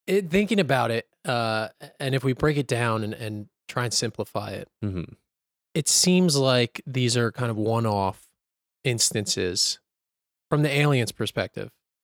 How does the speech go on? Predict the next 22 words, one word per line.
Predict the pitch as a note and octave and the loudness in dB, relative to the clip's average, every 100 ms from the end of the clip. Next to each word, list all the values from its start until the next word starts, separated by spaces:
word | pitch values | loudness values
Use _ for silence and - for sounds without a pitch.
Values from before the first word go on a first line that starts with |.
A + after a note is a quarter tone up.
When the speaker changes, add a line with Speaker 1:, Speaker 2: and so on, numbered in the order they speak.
| _ _ | _ _
Speaker 1:
One-off | - D3 D#3+ D3 C3+ A#2+ - | 0 2 4 4 2 0 -4
kind | C3 B2 | -2 -2
of | A2+ | -4
instances | B2 A#2 - A#2+ - A#2 A2+ | -6 -4 -4 -2 0 0 0
of | A2+ G2 G2+ G2+ - | -2 -2 -4 -6 -6
seeing | - A#2 A2 G#2 | -4 -2 -4 -4
a | F#2+ | -2
single | - G#2+ G2 | -2 -4 -6
ship | - D3 C3+ - | -2 0 0 0
or, | A2 | -2
or | G2 F#2 D2+ D2 G2+ - _ _ - | -2 -4 -8 -10 -12 -16 _ _ -6
U | A#2 | -4
F | G#2+ | 0
O, | C3+ A#2+ A2+ | 2 2 2
Speaker 2:
Mm-hmm. | |
Speaker 1:
things | A#2 A#2+ | -2 -2
like | A2+ G2+ | -2 -2
that. | G2 E2+ - _ _ _ _ _ _ _ _ _ _ _ _ | -4 -4 -8 _ _ _ _ _ _ _ _ _ _ _ _
Who | C3+ F#3 G#3 | 0 4 6
do | |
you | G#3 F#3+ | 6 4
think | C#3+ C3 F3 D3+ | 4 4 4 2